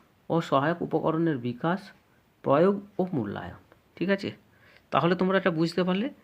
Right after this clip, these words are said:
যে শিক্ষা প্রযুক্তি বিজ্ঞানের ধারণাটা কী। এটা কিন্তু খুবই গুরুত্বপূর্ণ বিষয়, এটা কিন্তু পরীক্ষায় প্রশ্ন আসার চান্স মানে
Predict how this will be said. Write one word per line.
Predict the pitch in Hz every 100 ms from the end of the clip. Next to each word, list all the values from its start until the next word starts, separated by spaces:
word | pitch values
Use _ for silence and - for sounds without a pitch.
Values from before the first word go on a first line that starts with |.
| _ _ _ _ _ _ _ _ _ -
যে | - 135 135 131 131
শিক্ষা | - 139 - 180
প্রযুক্তি | 165 156 -
বিজ্ঞানের | 160 160 165 170 151
ধারণাটা | 139 135 139 135
কী। | 139 - - _ _ _ _ _ _ _ _ _ _ _ _ _ _ -
এটা | 180
কিন্তু | 196 202 -
খুবই | - 202
গুরুত্বপূর্ণ | 190 185 202 202 190 185
বিষয়, | 156 135 131 113
এটা | 117 147
কিন্তু | 165 165
পরীক্ষায় | 160 - 170
প্রশ্ন | 143 139 156
আসার | 151 156 - -
চান্স | 147 147 147 - _ - - _ _
মানে | 135 139 135